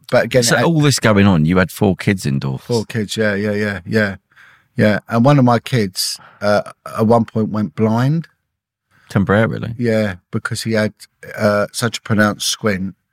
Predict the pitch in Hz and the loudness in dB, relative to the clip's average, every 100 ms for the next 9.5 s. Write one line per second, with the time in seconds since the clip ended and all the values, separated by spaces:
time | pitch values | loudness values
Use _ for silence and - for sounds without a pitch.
0 | _ - - 113 104 113 95 107 101 98 | _ -20 -2 -2 0 -2 -2 -2 -4 -4
1 | 110 101 92 92 85 107 107 101 - 110 | -6 -6 -8 -6 -4 -2 -2 -4 -4 -6
2 | 98 - 113 - - 104 98 _ _ - | -4 -8 -10 -6 0 0 0 _ _ -12
3 | 101 104 101 - - - 104 104 - _ | -2 0 0 -4 -8 -4 -2 -4 -8 _
4 | _ 123 117 104 127 117 117 98 - 113 | _ 0 0 -2 -4 -4 -4 -6 -6 -6
5 | 98 107 101 104 104 107 113 113 98 95 | -4 -2 -2 -2 -2 0 0 -2 -6 -10
6 | - 95 92 98 98 98 95 _ _ _ | -8 -4 -2 0 0 0 -2 _ _ _
7 | _ _ - - 120 - 104 110 117 104 | _ _ -6 0 0 0 -2 0 0 0
8 | 92 78 107 101 92 92 85 120 - - | -2 -2 -4 -2 -2 0 0 -2 -4 -6
9 | 98 107 107 139 | -6 -4 -6 -10